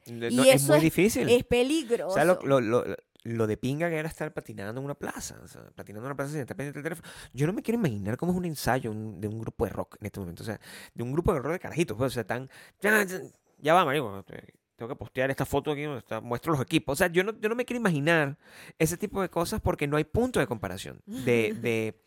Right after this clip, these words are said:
Speaker 1: de dos mil uno. Voy a bus-, poner el do-, el ejemplo dos mil uno, donde ya existía internet. O sea, no estoy hablando de una cosa donde internet no funciona, pero yo en el dos mil uno, yo salía a caminar por Madrid, podía salir a caminar, no tenía que tener el teléfono en la mano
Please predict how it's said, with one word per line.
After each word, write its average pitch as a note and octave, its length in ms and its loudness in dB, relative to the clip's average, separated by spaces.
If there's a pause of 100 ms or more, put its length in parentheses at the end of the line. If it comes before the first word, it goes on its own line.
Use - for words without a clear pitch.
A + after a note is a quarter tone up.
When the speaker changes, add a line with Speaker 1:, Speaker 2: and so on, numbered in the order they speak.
(460)
Speaker 1:
de G#2+ 960 0 (680)
dos C#3 220 -2
mil F3 220 4
uno. G2 260 -2
Voy C3+ 140 0
a D#3 40 2
bus-, D#3+ 280 -6
poner C3 200 -2
el C#3+ 80 -8
do-, C#3+ 160 -8
el C3 120 -8
ejemplo B2+ 240 -8
dos B2 60 -8
mil B2 140 -6
uno, B2+ 180 -4
donde F2+ 220 -10
ya A2 140 -8
existía G#3 320 -6
internet. C4 580 -2
O D3 60 -2
sea, D3 240 4
no A2+ 140 -2
estoy E3+ 240 -2
hablando G3 220 -2
de - 20 -2
una G#3 100 -4
cosa G3+ 340 -6 (320)
donde B2+ 220 0
internet A#2 400 -2
no C#3 80 -4
funciona, A2 480 -6
pero G2+ 140 -10
yo G#2 160 -4
en D#3 80 -2
el G3 80 -6
dos G3 100 -6
mil G#3+ 160 -4
uno, F#3+ 300 -2
yo C3 340 0 (320)
salía D#3 280 4
a - 20 2
caminar D#3+ 320 2
por G3 100 0
Madrid, D3+ 640 0
podía A2+ 240 2
salir C#3+ 240 -2
a E3+ 60 4
caminar, D#3 340 -2
no D#3 140 -2
tenía F#3 240 -2
que F#3 100 -2
tener C3+ 220 -2
el F#3 80 0
teléfono F3+ 340 -4
en D#3 80 0
la A2+ 100 -6
mano B3 480 -2